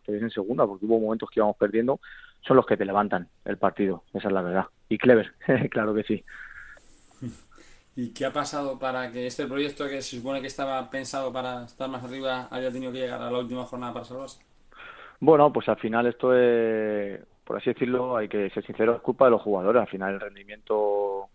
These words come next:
Speaker 1: eh, diario se basa también en el fin de semana hay que reconocer que ha habido partidos, muchos empates que hemos conseguido que quizá nos hemos merecido más,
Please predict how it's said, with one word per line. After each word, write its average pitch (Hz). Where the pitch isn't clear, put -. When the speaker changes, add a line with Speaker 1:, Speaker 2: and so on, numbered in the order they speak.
Speaker 1:
eh, 104
diario 110
se 104
basa 104
también 107
en 107
el 101
fin 110
de 110
semana 127
hay 104
que 107
reconocer 98
que 107
ha -
habido 101
partidos, 104
muchos 107
empates 101
que -
hemos 107
conseguido 101
que 90
quizá 107
nos 104
hemos 101
merecido 95
más, 139